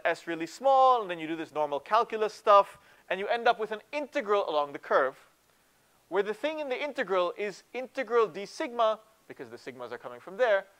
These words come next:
of the square root of d x squared d sigma plus dy d sigma squared. Okay.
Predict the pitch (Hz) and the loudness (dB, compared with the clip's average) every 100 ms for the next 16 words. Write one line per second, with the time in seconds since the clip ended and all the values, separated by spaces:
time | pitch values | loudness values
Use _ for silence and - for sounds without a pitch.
0 | _ - 165 175 - 208 226 233 220 214 | _ -8 -6 -8 -6 4 4 4 0 -2
1 | - - 160 156 - 120 180 226 - 190 | -4 -4 -2 -2 -8 -14 -12 -6 -2 -2
2 | - - 226 220 185 180 170 175 151 151 | -4 -2 2 2 0 -8 -10 -10 -4 -6
3 | 143 _ _ 156 156 - 147 135 131 127 | -6 _ _ -6 -6 -8 -10 -2 0 0
4 | 127 _ - 113 110 104 101 - 76 - | -2 _ -20 -20 -20 -20 -20 -18 -18 -18
5 | _ _ _ _ _ _ _ _ _ _ | _ _ _ _ _ _ _ _ _ _
6 | _ - | _ -20